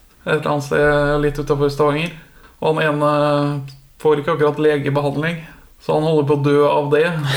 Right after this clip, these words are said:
Og det er en sånn diskusjon hvorvidt de skal liksom kjøre og droppe han av foran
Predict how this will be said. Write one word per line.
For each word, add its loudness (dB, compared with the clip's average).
Og 0
det 4
er 2
en -2
sånn -2
diskusjon 0
hvorvidt 0
de -2
skal 0
liksom -4
kjøre 2
og -4
droppe -2
han -2
av -2
foran 0